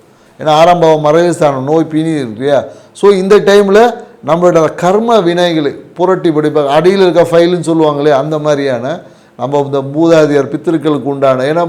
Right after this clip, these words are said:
மூதாதையரோட தொடர்புகள் வந்து நம்மக்கிட்ட எப்போதும் இருந்துக்கிட்டே இருக்கும். அதே அந்த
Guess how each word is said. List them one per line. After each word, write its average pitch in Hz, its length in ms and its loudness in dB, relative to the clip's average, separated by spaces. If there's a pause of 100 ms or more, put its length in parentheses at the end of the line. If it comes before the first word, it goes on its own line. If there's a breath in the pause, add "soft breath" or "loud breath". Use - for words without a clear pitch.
மூதாதையரோட 165 720 2 (280)
தொடர்புகள் 180 520 0
வந்து 160 240 -2
நம்மக்கிட்ட 147 320 -6
எப்போதும் 156 500 -4
இருந்துக்கிட்டே 147 400 -4
இருக்கும். - 380 -10 (380 soft breath)
அதே 143 340 2 (340)
அந்த 151 200 -2